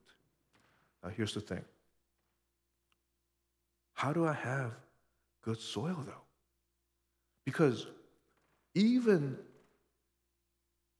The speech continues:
right, even if I love Christ, even if I hear the word and it just really does something in me and I get excited about it,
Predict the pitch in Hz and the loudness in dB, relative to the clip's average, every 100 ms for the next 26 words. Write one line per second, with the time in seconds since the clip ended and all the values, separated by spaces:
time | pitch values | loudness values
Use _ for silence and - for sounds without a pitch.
0 | _ 117 120 143 - - - _ _ _ | _ 2 4 2 -2 -16 -20 _ _ _
1 | _ _ _ _ - 170 214 220 208 165 | _ _ _ _ 2 4 6 4 4 2
2 | 160 139 117 - - _ _ - 113 120 | 2 0 -4 -10 -20 _ _ -6 -2 0
3 | 151 - - 131 123 123 - - _ 147 | -2 -6 -10 -10 -10 -14 -20 -20 _ -2
4 | 170 202 190 170 135 127 123 123 - _ | -2 0 -2 -2 -4 -2 -4 -6 -16 _
5 | - 156 160 135 120 131 139 127 117 - | -4 -2 0 -2 -2 -2 0 -2 -4 -4
6 | 113 117 117 120 143 135 110 131 127 139 | -4 -4 -6 0 2 2 0 -2 -4 -6
7 | 131 120 117 117 107 101 107 104 107 - | -6 -4 -2 0 0 0 0 -2 -6 -4
8 | 117 104 - 123 127 104 107 104 98 104 | -4 -4 -6 -2 -2 -2 -6 -6 -6 -8